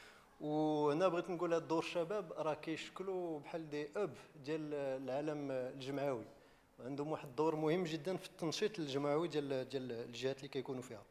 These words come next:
كاين أيضًا ال-، المشروع اللي كنشتغلوا عليه، واحد ال-، البروجي بيلوت اللي غيكون ديال دور الشباب متنقلة، حيت لاحظنا بأن ال-، الولوج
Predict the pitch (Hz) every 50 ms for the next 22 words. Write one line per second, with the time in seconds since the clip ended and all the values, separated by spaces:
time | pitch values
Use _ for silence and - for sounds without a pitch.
0 | - - - - - - - - - 160 160 170 175 165 165 165 165 196 196 202
1 | 196 180 - 156 156 156 156 147 147 143 143 143 - - 175 180 175 151 151 151
2 | 151 147 139 147 165 147 143 139 135 135 123 123 120 117 117 117 117 123 117 -
3 | - 156 135 143 147 143 127 131 143 143 127 104 - - - - - - - -
4 | - 120 123 131 135 139 139 131 127 131 - - - 160 139 147 156 151 - 170
5 | 151 151 143 131 - - - - - - 143 139 143 143 135 - 165 143 135 147
6 | 139 131 127 147 151 - - - 160 139 139 139 131 135 143 143 139 170 165 147
7 | 147 - - 139 135 156 180 - - - - - - - - 143 - - 160 143
8 | 135 131 147 156 151 143 147 156 143 143 151 151 147 143 135 131 131 - 143 135
9 | 135 131 131 127 127 127 127 131 143 156 156 139 139 139 151 156 185 220 214 175